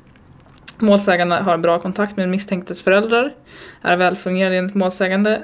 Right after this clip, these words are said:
Målsägande går på Liljeholmens öppenvårdsklinik.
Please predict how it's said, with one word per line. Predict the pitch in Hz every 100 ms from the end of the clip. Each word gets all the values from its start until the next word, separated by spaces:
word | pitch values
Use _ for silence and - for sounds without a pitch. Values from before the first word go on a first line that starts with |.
| - -
Målsägande | 196 185 190 185 196 - 180 175 170
går | 170 -
på | - -
Liljeholmens | 180 175 185 175 175 196
öppenvårdsklinik. | 196 - 165 175 175 - - 170 165 - -